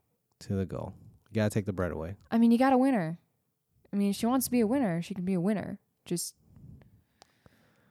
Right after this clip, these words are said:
Speaker 2: we don't do that, that grass fairy
Speaker 1: Listeners,
Speaker 2: shit.
Speaker 1: for you out there, let us know some of your tips and tricks for leash training.
Speaker 2: Please.
Speaker 1: Because we're gonna need it.
Speaker 2: Yeah.
Speaker 1: I think that's all the time we have today.
Speaker 2: That's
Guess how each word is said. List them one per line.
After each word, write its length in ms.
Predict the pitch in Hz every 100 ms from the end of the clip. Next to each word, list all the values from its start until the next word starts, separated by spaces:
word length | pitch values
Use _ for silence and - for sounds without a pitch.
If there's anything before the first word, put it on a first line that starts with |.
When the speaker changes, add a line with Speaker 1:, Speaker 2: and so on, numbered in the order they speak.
| _ _ -
Speaker 2:
we 120 | 208
don't 160 | 262
do 140 | 240 247
that, 300 | 214 185 - - - - _ _ _
that 200 | 190 175
grass 260 | 196 220 220
fairy 420 | 180 160 151 170
Speaker 1:
Listeners, 420 | 107 120 - 131 143
Speaker 2:
shit. 80 |
Speaker 1:
for 400 | - 110 107 104 -
you 220 | 110 117
out 180 | 113 117
there, 300 | 123 123 131 - _ - - _ -
let 120 | 117
us 140 | 120 120
know 140 | 113
some 200 | - 120
of 100 | 110
your 100 | 113 110
tips 260 | 117 -
and 100 | 110
tricks 280 | - 110 -
for 180 | - 98
leash 240 | 107 110
training. 420 | - 113 107 123 - -
Speaker 2:
Please. 800 | - 220 240 208 165 - - - -
Speaker 1:
Because 420 | 95 104 92 85
we're 300 | - 117 120
gonna 220 | 110 104 92
need 180 | - -
it. 160 | - - _ _ _ _ _ _ _ _ _
Speaker 2:
Yeah. 240 | 202 - - _ _
Speaker 1:
I 40 | 123
think 200 | 160 143
that's 180 | 127 127
all 140 | 123
the 80 | 117
time 220 | 123 120
we 100 | 120
have 160 | 117 110
today. 400 | 113 123 160 139 -
Speaker 2:
That's 220 | 262